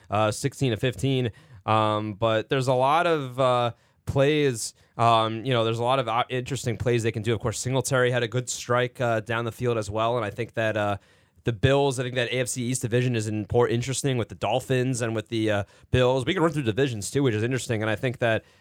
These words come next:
you also, I mean, you know, the Cardinals, I think the Cardinals are gonna be a team that's gonna,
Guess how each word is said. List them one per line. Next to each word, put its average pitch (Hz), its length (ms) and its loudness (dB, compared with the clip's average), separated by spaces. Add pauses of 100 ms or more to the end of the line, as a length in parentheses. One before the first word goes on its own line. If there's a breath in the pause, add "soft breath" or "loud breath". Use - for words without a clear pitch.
(120)
you 113 160 2
also, 139 520 4
I 127 120 -2
mean, 123 140 -4
you 139 80 0
know, 117 100 2
the 98 100 -6
Cardinals, 127 760 0
I 120 80 -2
think 120 100 -4
the 117 60 -8
Cardinals 123 440 2
are 117 40 -6
gonna 120 100 -4
be 117 140 -2
a 113 40 -6
team 123 300 -2
that's 113 160 -4
gonna, 110 200 -4